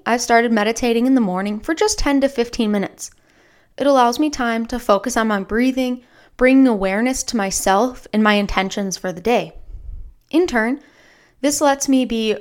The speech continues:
focused and relaxed when interacting with everyone throughout the days. If you're looking to start, there are many free YouTube videos, uh, and Headspace is a great app that has a ten-day trial you can repeat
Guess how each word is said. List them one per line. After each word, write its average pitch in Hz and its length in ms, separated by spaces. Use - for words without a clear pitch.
focused 320 580
and 220 140
relaxed 202 600
when 247 120
interacting 226 720
with 208 240
everyone 208 420
throughout 190 400
the 196 80
days. 170 420
If 240 80
you're 262 100
looking 247 360
to 226 80
start, 220 400
there 247 120
are 254 60
many 285 540
free 247 500
YouTube 220 440
videos, 220 540
uh, 202 180
and 208 140
Headspace 285 800
is 208 100
a 226 60
great 214 360
app 208 260
that 214 100
has 214 160
a 208 60
ten-day 214 440
trial 202 460
you 208 180
can 208 220
repeat 247 580